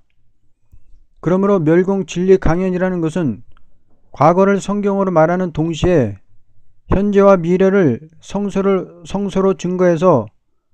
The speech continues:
공산당은 분명히 선지의 예언대로 반드시 망한다는 것을 일반이 다 깨달아서 반공보다도 좀 더 강하게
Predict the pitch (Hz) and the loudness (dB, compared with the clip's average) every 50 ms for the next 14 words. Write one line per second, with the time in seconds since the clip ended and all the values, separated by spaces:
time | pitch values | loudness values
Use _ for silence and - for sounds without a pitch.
0 | _ - - - _ _ - - 156 190 190 175 196 196 185 196 196 202 208 190 | _ -20 -20 -20 _ _ -6 -4 -2 -2 0 0 0 0 2 0 0 0 0 -4
1 | 156 - 170 175 185 190 196 202 202 196 175 - - 202 202 190 196 202 190 175 | -4 -4 -4 -4 -2 -2 -2 0 -2 -2 -4 -4 -6 -6 -6 -2 0 0 2 2
2 | 170 175 185 185 185 180 185 190 185 156 - 147 165 180 170 165 - 190 185 160 | 2 2 2 0 0 -2 0 0 -2 -2 -2 -4 -4 -4 -6 -6 -6 -6 -2 0
3 | - - 160 170 175 165 175 180 175 165 156 147 175 180 165 131 104 101 _ _ | 0 0 0 0 -2 -2 -4 -2 -2 -2 -2 -2 0 0 0 0 -2 -4 _ _
4 | _ - _ _ _ _ _ _ _ _ _ _ _ _ - 180 190 196 180 196 | _ -20 _ _ _ _ _ _ _ _ _ _ _ _ -2 2 2 4 4 2
5 | 196 202 196 156 - 156 170 - - 196 190 185 190 185 180 156 156 180 175 131 | 0 0 -2 -2 0 -2 -2 0 -2 -2 0 0 2 0 0 0 2 2 2 2
6 | 110 101 - _ _ _ _ _ _ _ _ _ _ _ _ _ - _ - - | 0 -2 -8 _ _ _ _ _ _ _ _ _ _ _ _ _ -20 _ -2 -2
7 | 151 185 190 185 202 202 190 185 190 190 190 185 196 190 156 - 156 180 185 180 | 0 0 2 2 0 2 2 0 2 4 4 4 2 0 0 0 -4 -4 -2 0
8 | 190 190 - - 151 170 180 180 180 175 190 185 147 113 104 110 | 0 0 0 0 -4 -2 -2 -2 0 0 2 2 2 0 -2 -6